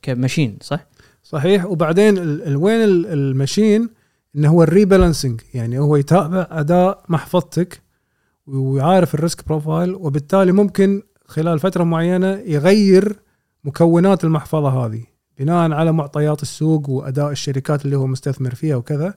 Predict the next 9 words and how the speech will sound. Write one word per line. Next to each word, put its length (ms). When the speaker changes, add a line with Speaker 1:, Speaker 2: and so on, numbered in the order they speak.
Speaker 2:
بناء 300
على 200
اللوجيك 400
اللي 120
موجود 480
فيه، 420
وهو 200
يتعلم 480
من 400